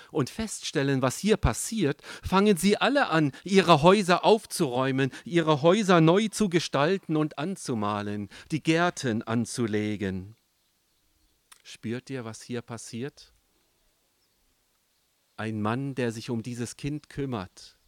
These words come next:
merkt plötzlich, in was für einem Zustand er lebte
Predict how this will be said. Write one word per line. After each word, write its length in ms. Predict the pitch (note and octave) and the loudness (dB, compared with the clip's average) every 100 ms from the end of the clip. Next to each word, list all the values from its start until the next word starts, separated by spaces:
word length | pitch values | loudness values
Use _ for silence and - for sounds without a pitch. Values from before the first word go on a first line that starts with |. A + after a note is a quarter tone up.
| _ _ _ _ _ _ _ _ _ _ _ | _ _ _ _ _ _ _ _ _ _ _
merkt 360 | - G#2 C3+ _ | -8 -6 -6 _
plötzlich, 600 | - B2+ D3 - B2+ A2 | -4 -2 -2 -4 -8 -4
in 140 | A#2+ | -2
was 200 | G#2+ B2+ | -2 -4
für 200 | - D3 | -4 -4
einem 260 | A#2+ B2+ B2+ | -2 -2 -4
Zustand 680 | - F3+ F#3+ - A#2 G#2+ - | -6 -6 -6 -4 -6 -6 -8
er 140 | G2+ | -8
lebte 560 | G2 G#2 - - G#2+ | -8 -10 -12 -16 -16